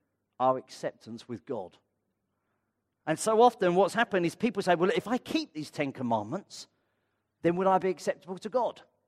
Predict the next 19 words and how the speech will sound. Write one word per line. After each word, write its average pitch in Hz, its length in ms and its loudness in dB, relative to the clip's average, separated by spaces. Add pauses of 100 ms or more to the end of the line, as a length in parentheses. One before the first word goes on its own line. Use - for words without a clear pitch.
(180)
And 208 120 -8
the 202 60 0
thing 233 160 -6
is, 196 100 -4
I 208 60 0
don't 247 180 2
really 185 200 0
like 233 440 2
the 165 120 -6
Ten 143 240 -6
Commandments 147 360 -2
because 170 360 -10
really 180 300 -6
it's - 140 -10
telling 196 360 -6
me 160 160 -6 (240)
how 156 220 -8
to 151 120 -20
behave. 160 560 -4